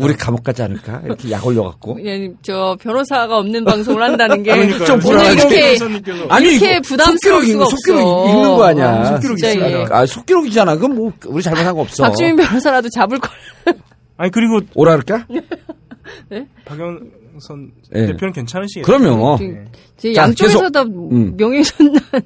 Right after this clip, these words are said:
Speaker 1: 아니야. 아, 우리가 뭐 성대모사를 잘못한 게 무슨
Speaker 3: 아니.
Speaker 1: 명예훼손이야. <laughs> 명예훼손이야. 씨.
Speaker 3: 이 다음부-, 이, 사실 이때는
Speaker 1: 예.
Speaker 3: 박영선 대표가 굉장히 차분하게 물어봅니다.
Speaker 1: 예.
Speaker 3: "대통령은 집무실에 계셨습니까?"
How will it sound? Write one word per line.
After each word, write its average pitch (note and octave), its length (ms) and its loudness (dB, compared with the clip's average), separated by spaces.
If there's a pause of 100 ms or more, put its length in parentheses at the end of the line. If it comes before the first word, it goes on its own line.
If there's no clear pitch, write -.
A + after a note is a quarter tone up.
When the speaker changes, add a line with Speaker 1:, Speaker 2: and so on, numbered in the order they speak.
(440)
Speaker 1:
아니야. A#2+ 480 -4
아, - 80 -8
우리가 A3+ 260 -4
뭐 D#3+ 300 -6 (180)
성대모사를 C4 540 -4
잘못한 F3+ 360 -4
게 F3+ 60 -2
무슨 D#3 260 -4
Speaker 3:
아니. C3 120 4
Speaker 1:
명예훼손이야. A#2 720 -2
<laughs> - 0 -
명예훼손이야. A#2+ 840 -2 (260)
씨. G#3+ 180 -6 (640)
Speaker 3:
이 E3+ 100 -2
다음부-, A3+ 300 2 (100)
이, F#3 120 -2
사실 A#3 300 0
이때는 A3 680 2
Speaker 1:
예. A2+ 120 0
Speaker 3:
박영선 F#3 1040 -4 (300)
대표가 D3+ 300 -6
굉장히 E3+ 340 0
차분하게 F3+ 800 -6
물어봅니다. A2+ 600 -8
Speaker 1:
예. F2 160 -8 (640)
Speaker 3:
"대통령은 D#3+ 680 0
집무실에 D#3+ 500 2
계셨습니까?" D3+ 760 -2